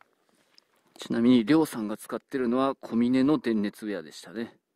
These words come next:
じゃじゃんと。はい、私が、えー、電熱ウェア、えー、購入させていただきましたセットがですね、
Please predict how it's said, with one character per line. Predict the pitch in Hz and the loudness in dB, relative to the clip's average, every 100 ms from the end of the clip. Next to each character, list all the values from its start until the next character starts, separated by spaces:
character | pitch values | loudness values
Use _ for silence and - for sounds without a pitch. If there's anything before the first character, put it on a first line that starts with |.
| _ _ _ _ _ _ _ _ - - _ _ | _ _ _ _ _ _ _ _ -20 -20 _ _
じ | - 113 | -10 -6
ゃ | |
じ | 110 | -4
ゃ | |
ん | 117 | -4
と。 | - - - - _ _ _ _ - - - - _ _ _ - | -6 -18 -20 -20 _ _ _ _ -20 -20 -20 -20 _ _ _ -4
は | 175 | -2
い、 | 156 | 0
私 | 135 147 139 143 | -2 -2 -4 -4
が、 | 139 135 _ - | -2 -4 _ -10
え | 117 117 113 110 110 110 | -6 -4 -2 -2 -4 -4
ー、 | - _ 117 | -8 _ -8
電 | 120 | -4
熱 | 117 127 | -4 -2
ウ | |
ェ | 127 107 | -2 -2
ア、 | - - | -4 -10
え | 107 | -12
ー、 | |
購 | - 120 | -10 -6
入 | 117 117 | -4 -4
さ | 127 | -8
せ | 120 | -12
て | 110 117 | -10 -6
い | |
た | 117 | -4
だ | 120 | -6
き | 120 | -4
ま | 127 | -6
し | 123 | -4
た | 120 104 92 _ _ _ _ | -4 -4 -6 _ _ _ _
セ | - 131 | -4 -4
ッ | |
ト | - | -2
が | 101 | -6
で | 87 | -6
す | 117 | -4
ね、 | 139 | -6